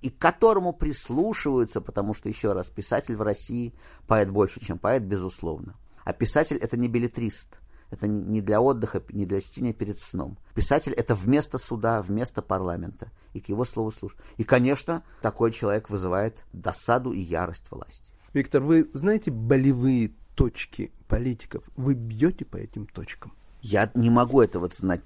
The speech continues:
Speaker 1: точно, знаю ли я. Мне кажется, что да. Но, может быть, и нет.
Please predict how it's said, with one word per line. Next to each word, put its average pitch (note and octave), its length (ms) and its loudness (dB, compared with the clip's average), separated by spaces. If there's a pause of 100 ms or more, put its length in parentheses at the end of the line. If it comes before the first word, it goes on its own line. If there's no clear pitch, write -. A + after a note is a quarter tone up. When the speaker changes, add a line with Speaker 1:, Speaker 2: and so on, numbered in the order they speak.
Speaker 1:
точно, E2+ 720 0 (100)
знаю F2+ 420 2
ли F2 100 4
я. G#2 260 6 (220)
Мне G2 160 2
кажется, A#2 380 2
что E3+ 200 -2
да. C3 320 2 (140)
Но, G#2 180 4
может F3 300 4
быть, - 180 -4
и F#3+ 60 -2
нет. G2 320 0